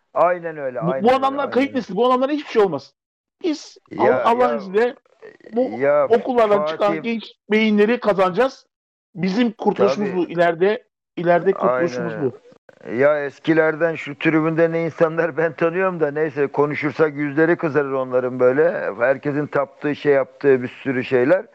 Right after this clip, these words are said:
Speaker 1: Hani abi abi dediği insanlar öyleydi yani eskiden, anlatabildim. Çift takımıydı yani, anlatabildim. Bu
Speaker 2: Tabii,
Speaker 1: tribünde,
Speaker 2: tabii.
Speaker 1: he, bu
Speaker 2: Maalesef
Speaker 1: tribünde
Speaker 2: hastalık,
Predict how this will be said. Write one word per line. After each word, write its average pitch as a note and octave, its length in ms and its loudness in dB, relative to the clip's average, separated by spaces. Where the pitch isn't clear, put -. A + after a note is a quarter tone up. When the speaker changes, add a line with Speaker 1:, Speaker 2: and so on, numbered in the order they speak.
Speaker 1:
Hani A#2+ 240 -2
abi B2+ 340 2
abi C3 260 -2
dediği B2 300 -6
insanlar A#2+ 460 0
öyleydi C#3+ 440 2
yani B2 280 0
eskiden, G#2+ 460 -6
anlatabildim. B2 640 -4
Çift - 220 -10
takımıydı A2 540 -2
yani, F#2 280 -2
anlatabildim. A2 600 -4
Bu B2+ 100 2
Speaker 2:
Tabii, A2+ 180 2
Speaker 1:
tribünde, C#3 460 -4
Speaker 2:
tabii. - 480 -10
Speaker 1:
he, - 20 2
bu D3 40 4
Speaker 2:
Maalesef A#3+ 240 0
Speaker 1:
tribünde G#3 200 -2
Speaker 2:
hastalık, G3 420 -4